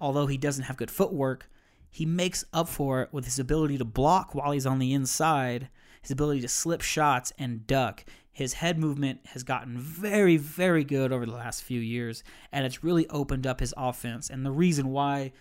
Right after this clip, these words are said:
a big reason why he's able to get such impressive knockouts, sometimes stoppages and knockouts lately, is because of his defense allowing him to land shots his opponents don't see.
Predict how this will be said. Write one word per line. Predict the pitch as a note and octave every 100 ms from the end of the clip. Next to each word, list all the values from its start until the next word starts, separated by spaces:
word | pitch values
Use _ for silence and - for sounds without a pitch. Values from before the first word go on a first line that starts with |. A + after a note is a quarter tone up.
| - - -
a |
big | C3 F3
reason | D#3 C#3+ C3+
why | C#3+
he's | C3 C3
able | C3+ C3 A#2+
to | B2+
get | B2 B2+ B2 _ _ _ _
such | - C3+
impressive | B2+ B2 B2+ - B2+
knockouts, | C3 C3+ B2+ A#2
sometimes | - B2 C3+ B2 -
stoppages | - C3+ C#3 C3 B2+ A#2+
and | B2
knockouts | B2+ C3 B2+ B2 -
lately, | C3 D3+ C#3 B2 B2 - - - -
is | C#3+
because | D#3 - D3 D3
of | C3
his | B2+ B2+
defense | A#2 C#3+ - B2 A#2
allowing | D3+ C3 B2 B2+ C3 C3
him | B2+ B2+
to | A#2+
land | B2 B2
shots | A2 C#3 B2+ -
his | B2+
opponents | A#2+ - B2 B2 -
don't | B2 -
see. | - A#2+ -